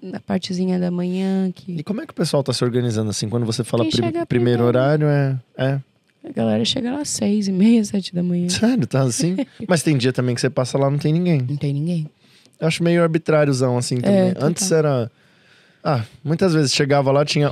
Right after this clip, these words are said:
Speaker 2: uma, duas pessoas. Ah,
Speaker 1: Uhum.
Speaker 2: beleza, espera, você vai fazer um set. Quanto, quanto, quantas horas o pessoal tá?
Speaker 1: Duas.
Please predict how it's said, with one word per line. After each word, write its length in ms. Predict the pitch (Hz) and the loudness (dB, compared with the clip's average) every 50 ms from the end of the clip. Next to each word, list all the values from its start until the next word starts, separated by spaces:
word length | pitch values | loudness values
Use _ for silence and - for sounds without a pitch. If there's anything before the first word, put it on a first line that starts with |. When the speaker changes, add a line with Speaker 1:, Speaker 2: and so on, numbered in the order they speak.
| 123 - | 0 0
Speaker 2:
uma, 240 | 143 139 143 135 123 | 0 2 2 2 2
duas 220 | 110 117 120 117 | 2 0 0 0
pessoas. 600 | - 135 131 - 147 147 160 180 185 180 170 - _ _ _ _ _ - | 0 -4 -2 0 2 2 2 2 0 -2 -4 -12 _ _ _ _ _ -8
Ah, 100 | 226 202 | -4 -4
Speaker 1:
Uhum. 60 | 127 | -2
Speaker 2:
beleza, 340 | 117 123 127 139 135 127 110 | -2 -2 0 0 0 0 -2
espera, 280 | 101 - - - 110 107 | -4 -6 -2 0 0 0
você 80 | - - | 2 0
vai 40 | 127 | 0
fazer 200 | - 127 123 117 | 0 0 0 0
um 80 | 127 123 | -2 -2
set. 320 | - - 139 131 - - _ - | 0 0 0 0 -2 -6 _ -2
Quanto, 240 | - 170 170 - _ _ | -2 -2 -2 -2 _ _
quanto, 420 | - - 156 156 - 147 127 120 113 - | -2 -2 -2 0 2 2 2 2 2 2
quantas 260 | 165 147 147 131 127 | 0 -2 0 0 2
horas 240 | 123 110 104 98 101 | 2 2 0 -2 -4
o 40 | |
pessoal 300 | - - 107 - 110 104 | -6 -8 -6 -4 -4 -4
tá? 100 | - - | -2 0
Speaker 1:
Duas. 640 | 104 190 190 185 180 180 180 180 180 180 - - | 0 2 2 4 4 2 2 0 -2 -6 -8 -12